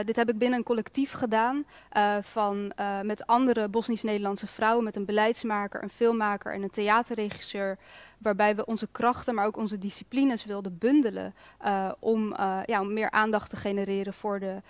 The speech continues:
herdenking van de genocide. Eh, waarbij voor ons het belangrijkste doel was om het bewustzijn en het nadenken over,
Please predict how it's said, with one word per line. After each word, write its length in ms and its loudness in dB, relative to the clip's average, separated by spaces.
herdenking 680 2
van 220 -6
de 140 -8
genocide. 640 -6
Eh, 400 2
waarbij 280 6
voor 180 -2
ons 300 4
het 100 -6
belangrijkste 580 2
doel 180 2
was 180 0
om 60 -2
het 120 -4
bewustzijn 680 0
en 140 -6
het 100 -6
nadenken 720 0
over, 500 0